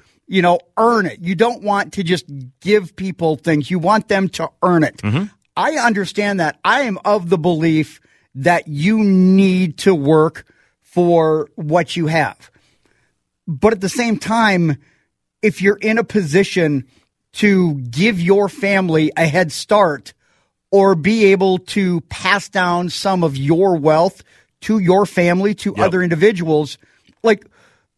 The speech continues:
Speaker 1: why would you not want to benefit them? Because you've had all of this success and you're not willing to share it with your family. If I'm the fam-, like,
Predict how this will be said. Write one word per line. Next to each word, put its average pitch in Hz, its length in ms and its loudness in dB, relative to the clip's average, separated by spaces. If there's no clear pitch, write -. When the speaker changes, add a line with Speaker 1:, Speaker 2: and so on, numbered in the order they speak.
Speaker 1:
why 170 320 -2
would 269 240 -4
you 233 80 -2
not 208 260 -2
want 185 180 -2
to 175 40 0
benefit 170 500 -4
them? 143 260 0
Because 160 500 -4
you've 170 240 -4
had 208 220 2
all 202 200 0
of 185 100 -2
this 170 140 -2
success - 580 -2
and 175 440 0
you're 185 280 -2
not 202 360 0
willing 185 460 0
to 147 560 -2
share 208 440 0
it 170 120 -8
with 170 200 -2
your 160 120 -4
family. 240 360 0
If 180 120 -4
I'm 269 160 -2
the 233 40 -4
fam-, 294 280 0
like, 294 260 -2